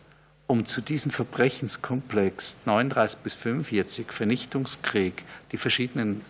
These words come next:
Themen hingehen müssen und es nicht eine Einrichtung gibt, wo sie hingehen können. Und insofern kann man, glaube ich, schon sagen, dass es offensichtlich da noch eine Leerstelle gibt. Und wenn der Bundestag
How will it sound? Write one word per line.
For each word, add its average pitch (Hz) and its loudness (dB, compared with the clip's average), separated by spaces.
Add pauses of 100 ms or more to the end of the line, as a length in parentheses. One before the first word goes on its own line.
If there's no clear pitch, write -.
(300)
Themen 113 2 (420)
hingehen 117 4
müssen 101 0
und 131 4
es - 0
nicht 143 0 (160)
eine 120 2
Einrichtung 92 -4
gibt, - -14
wo 110 -2
sie - -2
hingehen 107 0
können. 135 0 (520)
Und 123 2
insofern 131 4 (1120)
kann 107 -4
man, 110 0
glaube 110 0
ich, - -4
schon - 2
sagen, - 0
dass - 0
es - -2 (140)
offensichtlich - -2
da 107 -2
noch - -4
eine 98 2 (180)
Leerstelle 110 0
gibt. - -8 (640)
Und 110 0
wenn 110 6
der 107 4
Bundestag 110 0